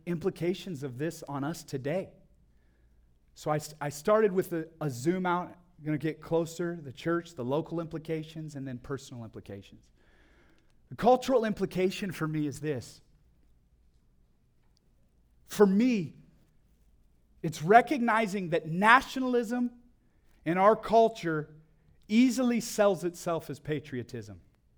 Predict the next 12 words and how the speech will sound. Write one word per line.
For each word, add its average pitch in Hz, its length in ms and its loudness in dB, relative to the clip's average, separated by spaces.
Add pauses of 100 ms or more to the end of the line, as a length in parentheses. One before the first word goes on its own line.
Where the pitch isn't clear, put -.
(1080)
Not 233 420 8
only 269 320 6
that 208 220 2
we 208 80 -2
should 180 200 0
love, 233 540 8 (320)
serve, 240 640 4
and 185 180 -4
care 214 260 4
for 220 260 0
our 190 100 2
country, 156 600 -6